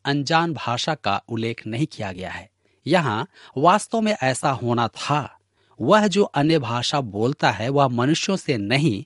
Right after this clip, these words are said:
परमेश्वर से बातें करता है, क्योंकि उसकी भाषा कोई नहीं समझता। वह भेद की बातें आत्मा में होकर कहता है,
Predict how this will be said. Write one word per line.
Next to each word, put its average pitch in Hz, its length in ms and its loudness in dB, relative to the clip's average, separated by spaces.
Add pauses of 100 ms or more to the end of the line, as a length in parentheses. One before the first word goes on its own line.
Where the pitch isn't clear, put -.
(320)
परमेश्वर 104 540 -2
से 151 160 -6
बातें 92 400 -10
करता - 280 -12
है, - 220 -14 (300)
क्योंकि 226 400 2 (280)
उसकी 226 360 2
भाषा 117 580 -2 (260)
कोई 214 220 4
नहीं 185 260 2
समझता। 104 600 -2 (140)
वह 143 360 6
भेद 170 380 2
की 139 160 -2
बातें 110 500 -2 (460)
आत्मा 185 480 4
में 190 200 0
होकर 98 520 0 (200)
कहता 113 320 -2
है, 98 240 -8